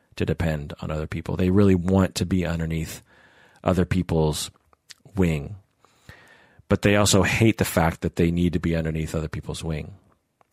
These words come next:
They want others to think that they are, that they are, you know, super de-, independent. But at the same time, they end up relying on other people a lot.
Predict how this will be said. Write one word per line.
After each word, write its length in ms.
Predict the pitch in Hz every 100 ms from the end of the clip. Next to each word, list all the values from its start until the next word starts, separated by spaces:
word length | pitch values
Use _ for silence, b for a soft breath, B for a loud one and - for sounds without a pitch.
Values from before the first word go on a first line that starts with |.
| B B B B B B B
They 120 | 120
want 260 | 123 139 147
others 320 | 135 127 117
to 100 | 113
think 420 | - 127 113 - - -
that 180 | 104
they 160 | - 101
are, 380 | 101 95 92 87 _ _ _
that 140 | 104 101
they 100 | 101
are, 240 | 95 95 87 -
you 120 | 104
know, 120 | 82
super 340 | - 117 104
de-, 100 | 85 - _ _
independent. 720 | 123 123 - 85 69 67 - - _ _ _ _ _ _ B B B B B B B _ _ _ _ - 104
But 140 | 117
at 80 | 104
the 100 | 104
same 280 | - 127 123
time, 640 | 113 110 101 92 92 90 _ _ _ -
they 200 | 98 98
end 160 | 107 104
up 140 | 98
relying 560 | 95 90 90 98 104 95
on 80 |
other 160 | 85 78
people 540 | 87 82 82 78 76 -
a 80 | 80
lot. 540 | 78 76 69 -